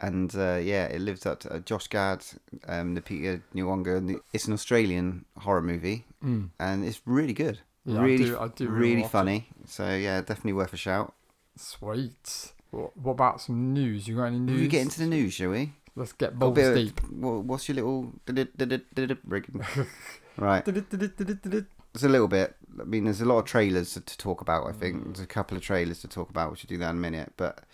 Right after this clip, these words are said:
Speaker 1: um, bit of news from, uh, Dario Argento. His, uh, new Giglio film, Black Glasses, will film this year, starring his daughter again, Asia Argento. I haven't seen her for a while. She was great in, like, the old, um, Triple X movies.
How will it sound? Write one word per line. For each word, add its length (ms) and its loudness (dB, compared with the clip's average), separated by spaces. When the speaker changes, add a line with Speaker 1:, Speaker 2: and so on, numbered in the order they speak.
Speaker 1:
um, 300 -4
bit 140 2
of 40 -2
news 240 2
from, 260 0
uh, 180 2
Dario 420 2
Argento. 600 -2
His, 280 -6
uh, 160 0
new 580 2
Giglio 680 0
film, 420 -2
Black 240 0
Glasses, 540 -2
will 100 -8
film 320 -2
this 240 -4
year, 240 0
starring 400 0
his 240 -2
daughter 340 0
again, 300 0
Asia 240 -2
Argento. 460 -2
I 100 0
haven't 160 -4
seen 180 -4
her 140 0
for 160 -8
a 80 -4
while. 360 0
She 180 -8
was 100 -4
great 300 2
in, 100 -4
like, 140 -2
the 100 -4
old, 300 -2
um, 320 -2
Triple 260 -6
X 220 -4
movies. 480 -6